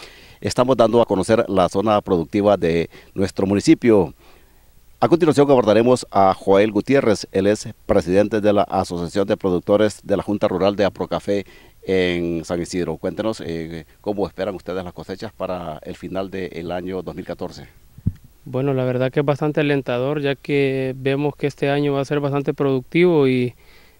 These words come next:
Speaker 2: esperando en Dios, pues, que este sea un mejor año que, que el año anterior.
Speaker 1: Para el empleo por horas a los cortadores, eh, ¿cómo se hará la contratación?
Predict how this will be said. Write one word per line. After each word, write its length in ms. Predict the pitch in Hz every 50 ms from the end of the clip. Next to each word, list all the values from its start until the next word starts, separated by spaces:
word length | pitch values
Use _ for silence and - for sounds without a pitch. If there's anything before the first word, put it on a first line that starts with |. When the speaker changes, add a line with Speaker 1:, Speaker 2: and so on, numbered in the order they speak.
| - - -
Speaker 2:
esperando 440 | 156 - - 196 190 180 170 170 165
en 80 | 156
Dios, 180 | 143 151 165 151 -
pues, 140 | 160 151
que 100 | - 165
este 140 | 147 151 143
sea 160 | 127 147 139
un 80 | 139 139
mejor 260 | 135 127 131 135 131
año 300 | 135 135 139 127 120 117
que, 340 | 113 - 123 113 117 117 113 _
que 60 | -
el 80 | 123 120
año 160 | 120 123 123
anterior. 320 | 120 113 - 110 107 110 - - - - _ - - - - - - - - - - - - _ -
Speaker 1:
Para 480 | 110 107 98 98 98 95 92 92 92 87
el 220 | - 98 98 95
empleo 680 | 95 85 - - 117 123 107 95 87 87 85 85 82 -
por 160 | - 87 85
horas 320 | 87 82 78 78 - - - -
a 180 | 85 87 87
los 100 | 87 85
cortadores, 640 | - - 95 - - 95 98 101 95 90 85 - -
eh, 160 | 87 85 82 -
¿cómo 280 | - - 113 113 104
se 140 | - - 87
hará 240 | 85 85 85 98 98
la 220 | 95 90 87 82
contratación? 600 | 80 - 87 80 90 90 - 85 - 82 73 65